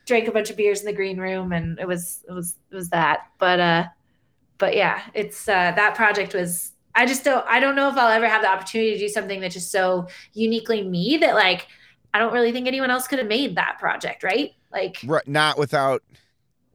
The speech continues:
Speaker 2: it just being acting, right?
Speaker 1: Mad-,
Speaker 2: Like
Speaker 1: Madison Rose could maybe make that project.
Speaker 2: Madison Rose can do anything she wants,
Speaker 1: She
Speaker 2: and
Speaker 1: can
Speaker 2: she
Speaker 1: do
Speaker 2: has no
Speaker 1: anything.
Speaker 2: idea.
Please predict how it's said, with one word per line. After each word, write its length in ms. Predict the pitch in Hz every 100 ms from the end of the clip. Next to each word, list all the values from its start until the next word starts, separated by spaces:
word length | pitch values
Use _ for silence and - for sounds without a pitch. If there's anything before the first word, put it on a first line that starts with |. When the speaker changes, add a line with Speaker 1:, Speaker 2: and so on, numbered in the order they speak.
| -
Speaker 2:
it 180 | 123 92
just 240 | 113 -
being 340 | 123 107 101 85
acting, 560 | 104 92 - 82 - _ _
right? 300 | 92 - - 254
Speaker 1:
Mad-, 240 | 285 330
Speaker 2:
Like 180 | 311 269
Speaker 1:
Madison 440 | 269 285 294 320
Rose 260 | 254 240 233
could 120 | 226
maybe 240 | 208 185 180
make 260 | 165 170
that 160 | 160 -
project. 440 | 123 107 104 92
Speaker 2:
Madison 300 | 165 185 190
Rose 200 | 180 156
can 100 | 147
do 140 | 120 113
anything 420 | 107 110 92 98
she 160 | - 92
wants, 320 | 87 85 277
Speaker 1:
She 40 |
Speaker 2:
and 80 | -
Speaker 1:
can 100 | 285
Speaker 2:
she 0 |
Speaker 1:
do 60 | 226
Speaker 2:
has 160 | 202
no 320 | 185 202 196 185
Speaker 1:
anything. 0 |
Speaker 2:
idea. 440 | 285 220 180